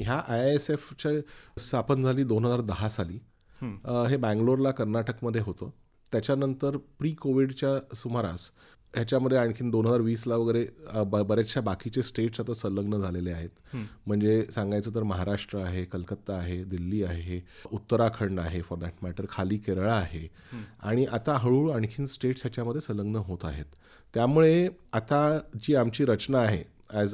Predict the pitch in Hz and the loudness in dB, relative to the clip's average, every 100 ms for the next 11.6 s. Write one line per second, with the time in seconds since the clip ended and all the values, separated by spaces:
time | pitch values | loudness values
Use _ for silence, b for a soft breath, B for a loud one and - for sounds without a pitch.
0 | 101 101 104 101 110 107 107 107 107 107 | 0 2 4 4 0 -2 -2 0 0 0
1 | 107 98 104 110 107 98 92 101 92 101 | 0 2 2 0 0 -2 -2 -2 -2 -4
2 | 87 101 120 92 - - - 113 110 131 | -4 -2 0 -2 -2 -14 -16 -4 2 4
3 | 127 - 151 151 143 139 120 139 139 160 | 4 4 4 4 2 0 2 2 0 -2
4 | 165 - 113 - 147 - - 135 147 139 | -4 -4 -6 -2 -2 -2 0 0 2 2
5 | 135 135 117 101 - 127 117 120 117 113 | 2 2 2 0 -2 -6 -2 0 2 0
6 | 107 92 98 82 - - _ _ - 101 | 0 -4 -8 -12 -14 -18 _ _ -6 -4
7 | 101 107 107 110 95 87 98 120 117 113 | -2 0 0 0 -2 0 0 0 -2 0
8 | 98 95 92 90 - - 107 b b - | 0 2 0 -2 -8 -14 -16 b b -8
9 | 101 98 - 107 - 120 123 - 139 104 | -4 -4 -4 -8 -4 -2 -2 -6 -10 -4
10 | 95 104 127 107 90 - 80 - _ _ | 0 2 2 2 -2 -4 -10 -12 _ _
11 | - 123 120 120 139 170 | -8 -4 -4 -4 -6 -8